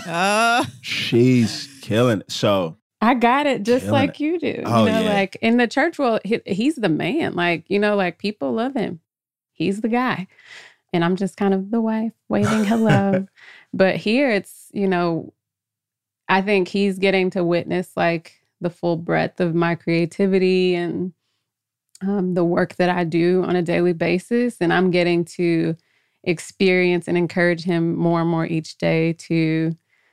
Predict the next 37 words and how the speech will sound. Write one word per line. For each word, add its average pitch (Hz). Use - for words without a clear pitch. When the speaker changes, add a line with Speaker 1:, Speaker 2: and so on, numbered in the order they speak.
Speaker 4:
communicate 175
like 175
he 196
does. 196
Like, 160
I 180
mean, 185
he's 202
the 208
storyteller 190
of 165
the 175
brand. 170
And 165
Speaker 3:
Yeah. 180
Speaker 4:
so, 165
I, 165
you 180
know, 180
I 175
keep 190
trying 180
to 160
tell 165
him 196
he 175
should 151
just 156
be 147
doing 143
that -
for -
a -
living, -
but -
Speaker 3:
<laughs> -
Speaker 2:
Mm-hmm. 156